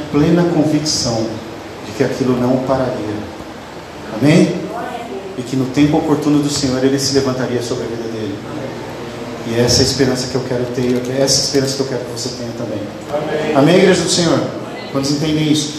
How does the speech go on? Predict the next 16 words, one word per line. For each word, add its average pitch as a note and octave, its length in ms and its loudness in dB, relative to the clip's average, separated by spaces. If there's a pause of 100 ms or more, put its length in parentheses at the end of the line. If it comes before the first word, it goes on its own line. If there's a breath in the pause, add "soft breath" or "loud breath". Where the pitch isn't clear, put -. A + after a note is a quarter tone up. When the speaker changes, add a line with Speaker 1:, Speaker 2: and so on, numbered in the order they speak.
(120)
Speaker 1:
E F3+ 80 4
no A#3 120 4
quatorze A#3 440 4
ele A#3+ 100 -2
diz A#3+ 200 -2
assim: G3+ 380 -2 (720)
"Por C#3 140 0
essa F3 260 2
razão, C#3+ 500 0 (680)
ajoelho-me C3+ 640 2
diante C3 320 -2
do B2 60 -4 (120)
Pai." G#2+ 240 -4 (1500)
Amém? B2 260 0 (640)
Speaker 2:
Amém. C3+ 320 -4 (720)
Speaker 1:
Amém? D3 360 2